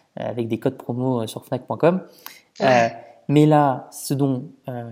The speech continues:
Speaker 1: tu viens de parler, ça nous rappelle en fait les relations épistolaires. Ça nous
Speaker 2: Oui.
Speaker 1: rappelle le, le plaisir qu'on a de recevoir une lettre par la poste, euh,
Speaker 2: Mm.
Speaker 1: et, et on, on se sent bien sûr beaucoup plus proche, et on est beaucoup plus proche,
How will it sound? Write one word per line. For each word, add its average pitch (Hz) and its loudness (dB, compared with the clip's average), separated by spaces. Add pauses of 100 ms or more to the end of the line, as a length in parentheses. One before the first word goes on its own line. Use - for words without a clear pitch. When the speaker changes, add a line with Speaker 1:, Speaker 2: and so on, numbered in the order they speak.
Speaker 1:
tu - -10
viens 131 0
de 120 -8
parler, 156 0 (600)
ça - -6
nous 131 0
rappelle 127 0
en 143 -2
fait 165 -4
les 143 0
relations 127 -2
épistolaires. 151 -2 (420)
Ça 139 -4
nous 135 -2
Speaker 2:
Oui. - - (160)
Speaker 1:
rappelle 160 0 (320)
le, 127 -8 (440)
le 156 2
plaisir 175 4
qu'on 139 -6
a 170 0
de 151 -6
recevoir 131 -4
une 131 -4
lettre 156 -2
par 127 -6
la - 0
poste, 165 0 (460)
euh, 123 2
Speaker 2:
Mm. - -14
Speaker 1:
et, 147 -2 (260)
et - -6 (800)
on, 139 -4
on 175 2
se - -4
sent 180 2 (320)
bien 165 2
sûr 170 0
beaucoup 196 4
plus 175 -2
proche, 254 0
et 165 2
on 170 2
est 254 4
beaucoup 185 -2
plus 165 -6
proche, 165 0